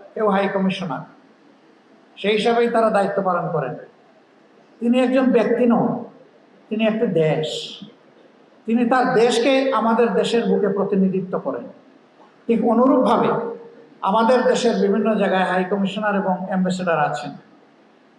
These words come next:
তারা আমাদের দেশকে প্রতিনিধিত্ব করেন। কিন্তু তিনি প্রতিনিধির মর্যাদা ততক্ষণ পর্যন্ত নির্দিষ্ট দেশে ভোগ করবেন, যতদিন তিনি বাংলাদেশের প্রতি অনুগত থাকবেন।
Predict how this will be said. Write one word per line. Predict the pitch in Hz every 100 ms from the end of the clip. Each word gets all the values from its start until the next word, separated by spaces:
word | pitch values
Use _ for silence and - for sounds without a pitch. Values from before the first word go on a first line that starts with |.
| -
তারা | 226
আমাদের | 220 220 254 254 226 165
দেশকে | 190 247 - 262
প্রতিনিধিত্ব | 214 165 175 156 147 - 131
করেন। | - - - - _ - _ _ - - - _
কিন্তু | 269 277 - 269 269
তিনি | 269 277
প্রতিনিধির | 262 269 254 285 277 277 254
মর্যাদা | 214 190 233 254 156 135 147 - - - _ - _ -
ততক্ষণ | 226 277 269 285 269
পর্যন্ত | 254 247 240 233
নির্দিষ্ট | 233 220 214 190 233 262 247
দেশে | 233 202 208
ভোগ | 185 208 208
করবেন, | 202 165 156 127 - - - - _
যতদিন | - 196 214 214 247 233
তিনি | 226
বাংলাদেশের | 196 185 185 196 196 214 233 226
প্রতি | 214 196
অনুগত | 196 185 185 180 175 -
থাকবেন। | 131 131 117